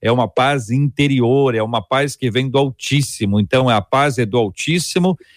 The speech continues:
que é derramada sobre nós, e ela vem direto pro nosso coração e pra nossa mente.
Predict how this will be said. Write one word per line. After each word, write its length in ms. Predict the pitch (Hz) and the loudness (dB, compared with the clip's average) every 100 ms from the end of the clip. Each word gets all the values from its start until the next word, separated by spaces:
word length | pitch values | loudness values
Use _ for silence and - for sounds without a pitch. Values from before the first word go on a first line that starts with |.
| _ | _
que 100 | 135 | -4
é 40 | |
derramada 720 | 120 143 117 117 123 147 147 135 | 0 0 0 0 0 0 -2 -6
sobre 400 | - 151 143 147 | -2 -2 -2 -4
nós, 640 | 131 123 127 113 92 78 | 0 2 2 0 -4 -4
e 80 | 113 | -2
ela 180 | 127 113 | -2 -2
vem 180 | 131 | -2
direto 680 | 123 113 107 117 156 - - | -4 -2 0 2 2 -2 -10
pro 220 | 135 135 | -8 -4
nosso 400 | 120 123 139 - | -2 0 0 -2
coração 760 | 110 120 107 95 - 143 170 156 _ | -2 0 0 -4 -4 -2 -2 -4 _
e 180 | 139 165 | -2 -2
pra 280 | 175 175 147 | 0 -2 0
nossa 440 | 135 151 170 - | 0 0 0 -2
mente. 640 | 165 135 139 131 - 98 | -2 0 0 0 -2 -8